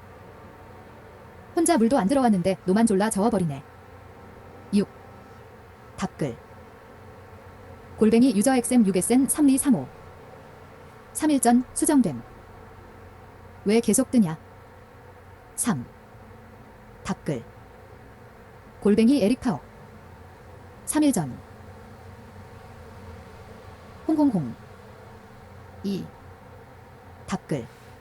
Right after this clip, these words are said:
골뱅이 유저 오씨 구 티지 구 엠엑스 오 엔. 삼 일 전. 홍준피요.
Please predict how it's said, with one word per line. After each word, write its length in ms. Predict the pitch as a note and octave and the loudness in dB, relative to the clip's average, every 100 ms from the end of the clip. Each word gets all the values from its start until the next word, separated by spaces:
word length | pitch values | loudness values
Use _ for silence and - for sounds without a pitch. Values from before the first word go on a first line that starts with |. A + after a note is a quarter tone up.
| - - - - - - - - - - - | -20 -20 -20 -20 -20 -20 -20 -20 -20 -20 -8
골뱅이 360 | - A3 B3 C4 | 0 2 4 4
유저 140 | G3 A#3 | 4 0
오씨 300 | - A#3 A#3 | 0 -2 -2
구 100 | - | -2
티지 220 | A3 C4 A#3 | -2 0 0
구 120 | A#3 | 2
엠엑스 320 | G3 A3+ - | 2 2 0
오 120 | F3+ F3 | -2 -2
엔. 180 | B2+ - - - - - - - - - - - - - | -6 -12 -20 -20 -20 -20 -20 -20 -20 -20 -20 -20 -20 -10
삼 180 | - D4+ | -2 0
일 100 | C#4 | 2
전. 260 | D#3+ B2 - - - - - - - - - - - - - - | -2 -8 -14 -20 -20 -20 -20 -20 -20 -20 -20 -20 -20 -20 -12 -4
홍준피요. 500 | F4 D#4+ - E3 | -2 0 -2 -4